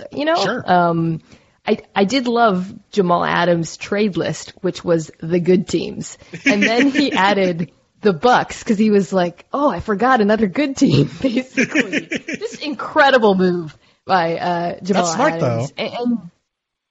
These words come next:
Speaker 1: yeah, well, y-, you know, it's an interesting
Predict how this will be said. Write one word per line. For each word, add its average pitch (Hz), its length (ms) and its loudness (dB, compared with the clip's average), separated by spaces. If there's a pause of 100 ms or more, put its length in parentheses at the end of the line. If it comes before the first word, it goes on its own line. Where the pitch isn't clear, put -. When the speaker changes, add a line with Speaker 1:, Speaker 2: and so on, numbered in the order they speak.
(460)
Speaker 1:
yeah, 165 280 2
well, 392 240 0
y-, 320 260 -10
you 330 140 -4
know, 320 320 -2 (420)
it's - 640 -10
an 277 80 -2
interesting 254 720 0